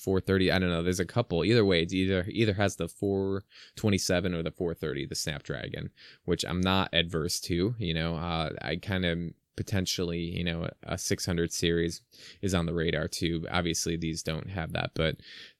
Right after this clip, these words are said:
the Moto E five Plus has the Snapdragon four twenty-five, so just a slightly older chipset.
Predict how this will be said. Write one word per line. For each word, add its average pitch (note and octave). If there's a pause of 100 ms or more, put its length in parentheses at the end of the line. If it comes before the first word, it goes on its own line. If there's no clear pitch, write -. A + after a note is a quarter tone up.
the E2+
Moto F2 (260)
E F2+
five F2 (400)
Plus F#2+
has E2+
the E2+
Snapdragon D#2+
four D#2+
twenty-five, -
so G2
just -
a F#2
slightly E2
older E2+
chipset. -